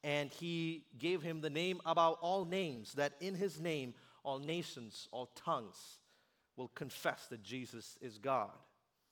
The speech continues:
The Bible says, "By his stripes we are healed, we are saved, and we are redeemed."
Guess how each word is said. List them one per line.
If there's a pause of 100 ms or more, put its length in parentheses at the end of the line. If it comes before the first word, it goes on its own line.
(640)
The
Bible
says,
"By
his
stripes (600)
we
are
healed, (800)
we
are
saved, (560)
and
we
are
redeemed."